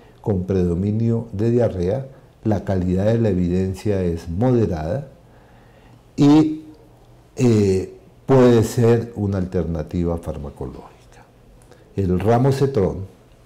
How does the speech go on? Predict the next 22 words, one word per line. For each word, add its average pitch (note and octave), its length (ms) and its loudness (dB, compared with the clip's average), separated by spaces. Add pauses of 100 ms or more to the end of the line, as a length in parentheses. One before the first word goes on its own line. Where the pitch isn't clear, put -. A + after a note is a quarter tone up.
(100)
un D2+ 160 -10
medicamento F#2+ 840 -4
de F#2+ 120 -4
la D#2 120 -6
misma F#2+ 320 -4
familia, G#2 680 -4 (640)
todavía G#2+ 640 2
no G#2+ 300 0
muy G#2 400 0
popular, F2 880 -4
no F2+ 180 -2
muy F#2 460 -2 (460)
diseminado G2+ 760 -2
su C#3+ 180 -2
uso, F#2+ 380 -4 (1000)
eh, A#2+ 360 4 (1120)
es C#3 360 0
útil A#2+ 440 4
en G2+ 120 0
el F2 120 -2
tratamiento F#2+ 840 -2 (340)
de E2 480 -6